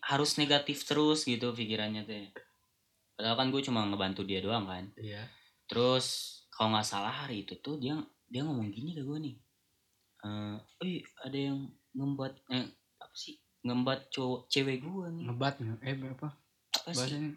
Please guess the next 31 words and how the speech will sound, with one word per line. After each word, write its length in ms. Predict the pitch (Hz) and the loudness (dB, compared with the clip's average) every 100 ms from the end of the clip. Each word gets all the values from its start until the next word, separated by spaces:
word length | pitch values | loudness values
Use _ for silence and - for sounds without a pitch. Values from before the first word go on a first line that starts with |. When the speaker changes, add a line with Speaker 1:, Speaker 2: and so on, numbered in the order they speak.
| - _ _ _ _ _ _ _ - - - - | -12 _ _ _ _ _ _ _ -16 -16 -16 -2
Speaker 1:
Ngambil 360 | 127 143 175 | 2 8 10
lah 100 | 220 | 12
intinya 260 | 170 135 143 | 12 10 8
Speaker 2:
Ngambil, 80 | - | 8
Speaker 1:
mah. 80 | 123 | 6
Speaker 2:
ya, 140 | 120 120 | 2 0
ngambil. 200 | 107 110 | -2 0
Speaker 1:
"Ada 100 | 139 | 2
yang 120 | 143 | 4
ngambil 220 | 139 143 139 | 4 4 2
cewek 320 | 139 139 139 | 0 -2 -4
gue 240 | 160 196 185 | -4 -4 -4
nih." 160 | 185 160 | -4 -4
Gila, 180 | 185 | -2
digituin 400 | 175 127 104 110 160 | 0 0 -2 -2 -2
sih 140 | 202 | 0
gue, 180 | 208 226 | 2 2
tak. 140 | 196 | 4
Speaker 2:
Kenceng 280 | 170 196 180 | 4 6 6
dong. 200 | 160 147 131 - _ | 6 4 0 -6 _
Suaranya 400 | - 139 135 147 | -10 -4 -2 -2
kenceng 260 | 151 127 131 | -4 -6 -6
apa 140 | 135 | -6
gimana? 220 | 131 139 | -6 0
Speaker 1:
Kenceng, 340 | 135 254 233 269 | 6 8 8 8
jadi 200 | 220 196 - | 8 6 6
dia 120 | 233 | 4
ngomong 200 | 262 208 | 2 2
sekelas 360 | 185 180 190 233 | 0 -2 -4 -4
tuh 160 | - 226 | -2 -4
sih. 160 | - | -6